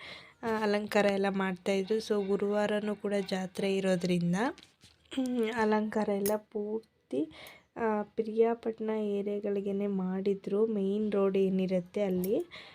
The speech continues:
ಆ, ಚೆನ್ನಾಗ್ ಮಾಡಿದ್ರು. ಅಲಂಕಾರ ಅಂತೂ ತುಂಬ ಚೆನ್ನಾಗ್ ಅನಿಸ್ತಾ ಇತ್ತು. ನೈಟ್ ಟೈಮು ಈ ಥರ ಹೊರಗಡೆ ಹೋಗೋಕ್ಕೆ ಲೈಟಿಂಗ್ಸಲ್ಲಿ ತುಂಬ ಚೆನ್ನಾಗಿರುತ್ತೆ. ಮತ್ತು ಸರ್ಕಲಲ್ಲೂ ಅಷ್ಟೇ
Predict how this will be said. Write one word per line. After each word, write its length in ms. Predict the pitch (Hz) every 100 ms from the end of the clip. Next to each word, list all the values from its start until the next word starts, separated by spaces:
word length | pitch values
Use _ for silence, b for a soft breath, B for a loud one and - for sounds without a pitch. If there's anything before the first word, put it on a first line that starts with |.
| B -
ಆ, 60 | - 214 202 202 202 185 B B B B -
ಚೆನ್ನಾಗ್ 380 | - 208 208 233
ಮಾಡಿದ್ರು. 640 | 233 208 196 196 196 202 226 - 269 220
ಅಲಂಕಾರ 580 | 208 202 202 196 202 196
ಅಂತೂ 360 | 196 190 190
ತುಂಬ 360 | 202 202 202 214 277
ಚೆನ್ನಾಗ್ 360 | 269 220 214
ಅನಿಸ್ತಾ 320 | 208 202 -
ಇತ್ತು. 320 | 202 190 - 208
ನೈಟ್ 420 | 202 214 247 -
ಟೈಮು 460 | 247 240 226 269 - B B B -
ಈ 40 |
ಥರ 200 | 247 220 214
ಹೊರಗಡೆ 480 | 202 196 196 214
ಹೋಗೋಕ್ಕೆ 460 | 233 214 208 196 214
ಲೈಟಿಂಗ್ಸಲ್ಲಿ 720 | 202 196 190 208 202 - 208
ತುಂಬ 460 | 214 196 196 196 214
ಚೆನ್ನಾಗಿರುತ್ತೆ. 720 | 214 208 202 202 196 196 208
ಮತ್ತು 360 | 202 202 214 -
ಸರ್ಕಲಲ್ಲೂ 640 | 208 - - 220 110 208
ಅಷ್ಟೇ 420 | 190 - - 254